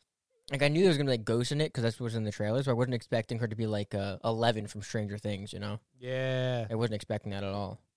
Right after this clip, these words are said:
Speaker 2: Yeah, you know what I thought was very, very convincing? Like, the first part of the movie where I'm like, "This is, like, the most convincing thing I've ever seen,"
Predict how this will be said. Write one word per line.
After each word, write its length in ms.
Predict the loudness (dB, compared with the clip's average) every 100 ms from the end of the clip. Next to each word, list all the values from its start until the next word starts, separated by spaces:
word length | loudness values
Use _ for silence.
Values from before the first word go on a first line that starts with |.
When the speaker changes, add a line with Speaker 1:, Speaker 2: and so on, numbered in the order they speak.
| _
Speaker 2:
Yeah, 140 | 6
you 140 | 8 8
know 100 | 8
what 80 | 8
I 100 | 8
thought 200 | 8 8
was 100 | 8
very, 320 | 8 8 8
very 240 | 8 8
convincing? 500 | 6 0 2 2 0
Like, 120 | 0
the 60 | 0
first 240 | 4 4 6
part 180 | 6
of 40 | 6
the 40 |
movie 200 | 4 2
where 80 | 0
I'm 40 |
like, 160 | -2 -2
"This 160 | -2 0
is, 100 | 0
like, 120 | 0
the 40 |
most 200 | 0 -2
convincing 340 | -2 -4 -4 -4
thing 100 | -4
I've 80 |
ever 140 | -2 -4
seen," 180 | -4